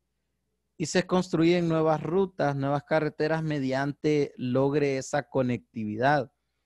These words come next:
para el movimiento o circulación del comercio dentro de la isla.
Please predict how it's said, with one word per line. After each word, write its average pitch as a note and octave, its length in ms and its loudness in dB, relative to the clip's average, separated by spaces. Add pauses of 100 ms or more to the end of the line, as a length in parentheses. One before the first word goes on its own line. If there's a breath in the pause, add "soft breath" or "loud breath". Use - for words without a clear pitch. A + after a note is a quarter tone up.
(360)
para E3 500 4
el D3 240 0
movimiento D3+ 840 0
o C#3 160 2
circulación D3+ 1160 -2 (340)
del D#3 360 2
comercio E3 680 2
dentro D3+ 600 0
de A#2 260 0
la A2+ 340 -4
isla. B2+ 460 -4